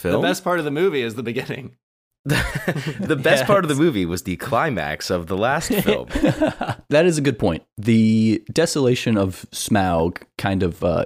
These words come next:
Speaker 4: you know, doesn't occur in the <laughs> Desolation of Smaug movie.
Speaker 1: It's so dumb.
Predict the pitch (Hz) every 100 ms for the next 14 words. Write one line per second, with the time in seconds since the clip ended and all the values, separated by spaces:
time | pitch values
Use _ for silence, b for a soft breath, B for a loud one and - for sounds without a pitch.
0 | - 95 85 - - - 98 95 90 -
1 | 98 90 87 90 - 85 - 101 104 113
2 | 95 - 98 95 92 95 90 80 - -
3 | - 127 - 160 143 160 147 123 123 175
4 | 165 139 127 101